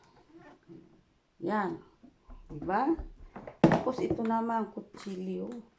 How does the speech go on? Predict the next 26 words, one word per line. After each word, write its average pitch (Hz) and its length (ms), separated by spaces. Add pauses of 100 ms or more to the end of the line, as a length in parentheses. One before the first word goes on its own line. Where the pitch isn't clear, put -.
(600)
Kutsilyo 233 560
na 233 240
yan. 196 240
Hindi 185 160
na 202 80
kailangan 202 560
buksan. 180 480
Ayan 170 320
na - 80
siya. - 320
<laughs> - 720 (1300)
Ayan 190 320
siya, 185 320
guys. - 320 (640)
Ngayon, 269 400 (1600)
pagkatapos 247 400
nito, 247 320
ayan, 208 560
ako'y 202 320
papasok 202 480
sa 196 160
trabaho 185 560
panggabi 180 480
kasi - 320
ako - 240
kaya 185 240